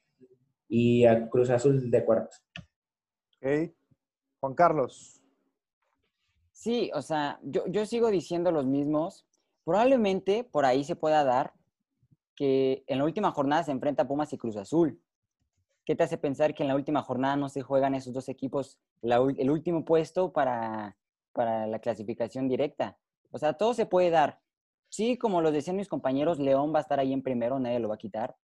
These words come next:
Speaker 3: El cuadro de Nacho Ambriz juega muy bien, a pesar de que, de que tuvo problemas con su estadio. Muchos pensarían que iba,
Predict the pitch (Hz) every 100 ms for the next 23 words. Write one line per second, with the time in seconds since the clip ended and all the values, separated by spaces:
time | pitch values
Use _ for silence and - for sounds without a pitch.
0 | _ _ 113 110 135 139 127 123 127 131
1 | 120 127 123 _ _ _ - 165 160 156
2 | 143 143 175 _ _ _ _ 117 - 117
3 | 143 160 180 175 143 127 117 113 98 _
4 | _ _ - 120 131 123 120 127 147 147
5 | 139 - - 127 117 107 127 131 139 160
6 | 190 _ _ _ - 127 139 131 120 123
7 | 131 135 131 123 120 107